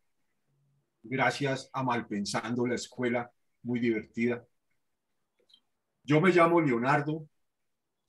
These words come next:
y me dicen que parezco un escritor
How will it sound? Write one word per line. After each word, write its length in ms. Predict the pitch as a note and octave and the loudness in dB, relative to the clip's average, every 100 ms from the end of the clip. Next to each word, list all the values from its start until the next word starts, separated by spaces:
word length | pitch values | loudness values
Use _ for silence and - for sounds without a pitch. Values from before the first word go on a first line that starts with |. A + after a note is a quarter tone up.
| _ _ - | _ _ -10
y 60 | B2+ | -2
me 140 | C3 | 2
dicen 300 | D#3 D#3 F#3 | 2 0 -2
que 120 | E3+ | -2
parezco 840 | - B2 C3 C3+ - E3 E3 D#3+ - | 0 0 0 -4 -6 -2 -2 -4 -6
un 180 | D3+ D#3 | -2 0
escritor 1300 | D#3 - D3 A#2+ A2 - C#3 C#3+ D3 D3 D3+ D3 - | -2 -4 -4 -4 -6 -4 0 2 2 2 2 -2 -6